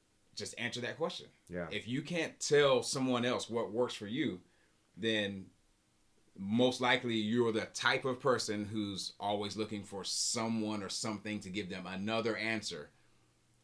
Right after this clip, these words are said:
Speaker 1: And that's what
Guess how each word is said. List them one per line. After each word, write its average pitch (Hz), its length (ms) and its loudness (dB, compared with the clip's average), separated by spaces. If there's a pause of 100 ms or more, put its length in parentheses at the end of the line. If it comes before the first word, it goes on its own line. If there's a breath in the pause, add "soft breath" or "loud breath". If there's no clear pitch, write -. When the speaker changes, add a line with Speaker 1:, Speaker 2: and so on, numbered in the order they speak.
(200)
Speaker 1:
And 92 580 -4 (760 soft breath)
that's 104 320 0
what 98 320 0